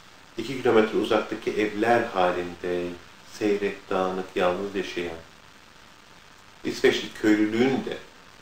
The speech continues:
ona özel, çok özel, derin yalnızlığının etkisinin güçlü olduğunu görmek var. Ama herhalde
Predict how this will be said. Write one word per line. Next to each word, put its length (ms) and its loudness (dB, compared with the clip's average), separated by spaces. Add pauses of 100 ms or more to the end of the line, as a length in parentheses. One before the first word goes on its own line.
ona 260 6
özel, 380 2 (460)
çok 220 -2
özel, 260 -4 (160)
derin 400 0
yalnızlığının 920 0
etkisinin 540 -4 (1400)
güçlü 280 2
olduğunu 380 6
görmek 420 2
var. 100 -4 (4000)
Ama 180 2
herhalde 580 4